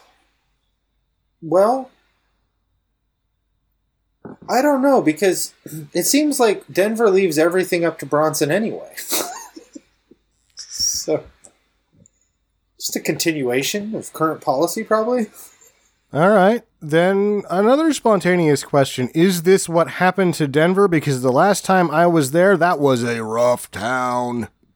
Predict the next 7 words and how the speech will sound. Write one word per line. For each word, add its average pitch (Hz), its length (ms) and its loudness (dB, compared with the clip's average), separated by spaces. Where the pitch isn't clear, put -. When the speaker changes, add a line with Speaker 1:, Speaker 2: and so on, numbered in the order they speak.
Speaker 1:
Really? 165 300 4
Was 180 180 2
it 190 60 4
rough? 139 540 0
Speaker 2:
Denver's 196 360 0
got 151 160 2
a, 123 100 -2